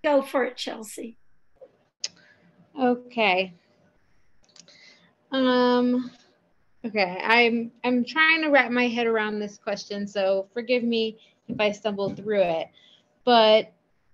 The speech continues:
Speaker 2: in reading the memo, it says, so it says, uh, in the part around the cultural landscape assessment, it says, "If the first and second steps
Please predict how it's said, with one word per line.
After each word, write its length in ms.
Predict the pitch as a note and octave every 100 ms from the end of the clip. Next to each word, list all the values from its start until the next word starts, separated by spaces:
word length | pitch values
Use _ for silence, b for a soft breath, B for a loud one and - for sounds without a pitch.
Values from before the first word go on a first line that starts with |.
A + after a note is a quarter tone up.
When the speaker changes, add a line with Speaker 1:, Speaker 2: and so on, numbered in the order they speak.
| -
Speaker 2:
in 260 | C4 B3
reading 420 | B3 C4 D4 D4+ D4+
the 180 | D4+ A#3+
memo, 720 | G#3+ A3 G#3 G3+ F#3 F3+ F3+
it 240 | F3+ G3+
says, 480 | - G#3+ G#3 G#3 G3+ - _ _ _ _ _
so 680 | A#3 A3 A3 G#3+ G#3 G3+ G3+ _ _ _ _ _ _
it 160 | A#3 A3+
says, 360 | A#3+ A#3 A3+ G#3 _ _ -
uh, 340 | G#3+ D#3+ F3 G#3+ -
in 180 | B3+ B3
the 100 | B3
part 240 | C4+ C4
around 340 | C4 B3+ A#3+
the 340 | A3 G#3 G3+ G3 -
cultural 380 | G#3 G#3 C#4 A#3+
landscape 560 | G3+ G3 G3 G3 F#3
assessment, 500 | F#3 E3 E3+ F3 C3+
it 80 | G3
says, 220 | A3 G3+
"If 200 | G#3 -
the 120 | G#3
first 420 | G3+ - A#3+ A#3+ B3+
and 120 | B3+
second 380 | A#3 A#3+ A#3 A3+
steps 460 | - G#3 G3+ _